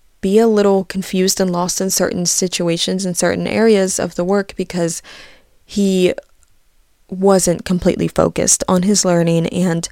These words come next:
the knowledge he could have obtained, because he was just, you know, kind of <laughs> kept looking back at her, not really listening to the instructor, um, trying to figure out his next move. And I kid you guys not,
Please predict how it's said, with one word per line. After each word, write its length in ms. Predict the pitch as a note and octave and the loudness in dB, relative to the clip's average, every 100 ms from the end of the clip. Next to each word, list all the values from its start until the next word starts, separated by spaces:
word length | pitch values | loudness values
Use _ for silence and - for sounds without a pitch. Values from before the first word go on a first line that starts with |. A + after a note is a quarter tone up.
| - - - - _ _ _ | -14 -20 -20 -20 _ _ _
the 160 | G3+ G3+ | 2 2
knowledge 400 | F#3+ F3 F3 E3+ | 2 2 2 2
he 100 | G3 | -2
could 160 | - E3+ | 0 0
have 160 | E3 | -2
obtained, 800 | F3 - - F3+ E3+ - F#3+ G#3 | -4 -6 -2 2 2 0 -6 -4
because 360 | F3+ - E3+ - | -4 -2 -2 0
he 120 | E3+ | -2
was 200 | E3+ - | -2 0
just, 280 | E3+ D#3+ - _ _ _ | 0 0 -4 _ _ _
you 140 | F#3+ F3 | 0 2
know, 300 | E3 F#3 G3 | 2 2 0
kind 240 | F#3+ F3+ | -2 0
of 480 | F3 E3+ E3+ - F3+ _ - _ _ - | 0 -2 -8 -8 -14 _ -20 _ _ -12
<laughs> 880 | - - - - - - - - - | -10 -10 -12 -14 -12 -10 -12 -14 -6
kept 180 | G3 | -4
looking 280 | F3+ F3 F#3+ | -2 0 4
back 200 | A3+ A#3 | 6 6
at 140 | A#3 A3+ | 4 2
her, 320 | G#3+ G#3 G3+ | 4 4 4
not 220 | F#3+ F3 | 2 0
really 220 | F#3 F3 | -2 0
listening 440 | E3+ F3+ F#3 F3 E3+ | 0 0 -2 -4 -4
to 120 | - | -6
the 100 | - | -6
instructor, 800 | F3+ - G3 - F#3+ F3+ F3+ F3+ - - - - | -6 -2 -2 0 0 2 0 -4 -12 -20 -20 -8
um, 300 | F3+ E3+ F#2 - _ _ - | -4 -4 -6 -14 _ _ -10
trying 200 | - F#3+ | -2 -2
to 60 | F3+ | 0
figure 240 | F#3+ F3+ | 0 0
out 80 | F3+ | 0
his 160 | F3 | -2
next 220 | F3 F3 F#3 | -4 -4 0
move. 240 | F#3+ G3 | 0 0
And 100 | G3+ | -2
I 80 | F#3 | -2
kid 220 | G3+ F#3 | -4 -4
you 60 | G3+ | -2
guys 200 | F#3+ F3+ | -2 -2
not, 260 | F3+ F#3+ | -4 -4